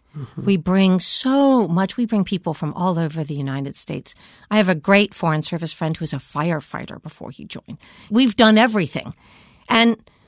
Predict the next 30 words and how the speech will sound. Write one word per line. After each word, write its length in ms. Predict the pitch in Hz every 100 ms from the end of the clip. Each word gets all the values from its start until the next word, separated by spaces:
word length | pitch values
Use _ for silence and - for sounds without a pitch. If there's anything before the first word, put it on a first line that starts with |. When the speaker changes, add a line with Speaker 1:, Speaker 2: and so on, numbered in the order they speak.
| _ _ -
Speaker 2:
the 160 | 214 233
thing 260 | 320 349
is, 320 | 320 233 214 -
you 180 | 208 214
need 260 | 226 214 -
to 100 | 214
understand 600 | 247 262 226 226 196 190
your 100 | 165
new 240 | 214 302
organization, 720 | 240 170 156 139 139 135 185 170
your 120 | 151
new 280 | 170 254 254
home, 400 | 165 147 147 143
the 80 |
Foreign 260 | 143 143 147
Service, 380 | - 104 117 - _ _ _ _ _
and 180 | 269 277
then 280 | 339 381 -
work 320 | 196 262 285 -
to 120 | 202
bring 320 | 175 226 247
your 120 | 226
talents 520 | - - 202 196 170
into 380 | - 240 233 170
it 100 | 135
in 80 | 147
a 80 | 156
way 180 | 170 175
that 160 | 165
helps. 540 | 160 196 - - -